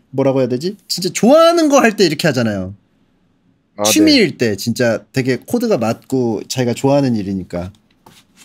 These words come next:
Speaker 1: 아, 지금 채팅창에는 "아, 나도 받고 싶다, 나도 받고 싶다."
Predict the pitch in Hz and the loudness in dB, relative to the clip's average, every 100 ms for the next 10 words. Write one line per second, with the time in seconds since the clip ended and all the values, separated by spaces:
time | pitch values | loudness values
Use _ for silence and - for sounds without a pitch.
0 | _ _ _ _ _ 90 95 95 95 104 | _ _ _ _ _ -6 -4 -4 -6 -4
1 | 196 220 294 320 320 277 254 214 226 127 | -2 0 -2 -4 0 0 0 0 0 0
2 | 151 147 147 180 139 - 180 - - 123 | 0 0 0 -2 -4 -4 -6 -4 -4 -2
3 | 117 127 110 - 117 - - 98 101 104 | -2 -4 -8 -8 -10 -10 -8 -6 -6 -12